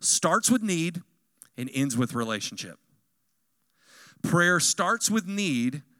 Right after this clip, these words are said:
and ends with relationship. What does he mean there? It's often our needs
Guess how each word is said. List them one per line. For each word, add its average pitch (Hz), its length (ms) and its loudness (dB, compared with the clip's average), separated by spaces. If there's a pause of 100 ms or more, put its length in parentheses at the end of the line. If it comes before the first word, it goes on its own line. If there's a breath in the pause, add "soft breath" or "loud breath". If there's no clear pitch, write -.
(460)
and 147 200 -8
ends 160 320 -2
with 151 260 -2
relationship. 139 840 -4 (400 soft breath)
What 185 80 -2
does 180 100 0
he 196 60 2
mean 202 220 0
there? 135 180 0
It's 139 220 0
often 196 360 0
our 170 200 2
needs 165 960 0